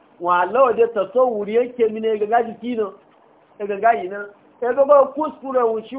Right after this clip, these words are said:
ku yo na wa sai ji karatu ya litafi wa mutumman na kauna nan. Ani, za, za mu ci alo di jan rubi ga ka bi ka alo da wuya.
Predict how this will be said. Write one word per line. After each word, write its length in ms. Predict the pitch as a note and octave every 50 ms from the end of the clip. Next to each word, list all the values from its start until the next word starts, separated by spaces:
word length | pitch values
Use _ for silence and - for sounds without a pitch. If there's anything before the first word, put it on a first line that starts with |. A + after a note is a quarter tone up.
| C4+ C4
ku 240 | C4 C#4+ C4 G#3+ F#3+
yo 260 | F#3+ G3 G3+ G#3 G#3 G#3
na 140 | G#3+ A3 G#3+
wa 340 | G3+ G#3 G3+ G3 F#3 E3 -
sai 200 | - B3 B3 A#3+ A3+ F3
ji 80 | A3 G#3+
karatu 520 | - B3+ C4+ G#3+ E3+ E3 E3 - - G3+
ya 80 | G#3+ A#3
litafi 600 | A#3 A#3 A#3+ B3 - B3 A#3+ A#3 A3+ A3 - A3
wa 100 | G#3 F#3
mutumman 520 | F#3 G#3 G#3+ - A3 G#3+ G#3 A3 A3 G#3+
na 100 | G#3 G3+
kauna 320 | G3+ G#3 G#3+ G#3+ G#3 G3+ F#3 F3+
nan. 120 | F3 F3 - _ _ _ _ _ _ _ _ _ _ _ _ _ _ _ _ _ _ _ _ _ _ _ _ _ _ _ _ _ _ _ _ _ _ _ _ _ _ _ _ _ _ _ _ _ _ _ _ _ _ _ _ _ _ _ _ _ _ _ _ _ _ _ _ _ _ _ _ _ _ _ F#3 G3 G3+ _ _ _ _ _ _ _ _ _ _ _ _ _ _ -
Ani, 360 | G3 G3+ G#3 G#3 G#3+ G3+ - _ _ - _ _ _ _ _ -
za, 220 | D#3 E3 E3+ F3+ E3+ D#3
za 140 | F3 F3+
mu 160 | G3 G3+ F#3+ F#3
ci 100 | F#3+ F#3
alo 300 | E3 F#3 G3 F#3+ F#3 D#3
di 100 | D#3 D#3+
jan 180 | D3 E3+ F3+ F#3
rubi 360 | F3+ G3 G3+ F#3+ G3 F#3 D#3+
ga 80 | D#3 D3
ka 240 | - G#3+ G#3 G3 F3+
bi 120 | F3 G3+ G#3
ka 120 | - G#3+ G3+ G3+
alo 200 | G3 F3+ D#3+ D3+
da 100 | D#3 D#3+
wuya. 360 | E3 F3 F#3+ F3 F3 D#3+ -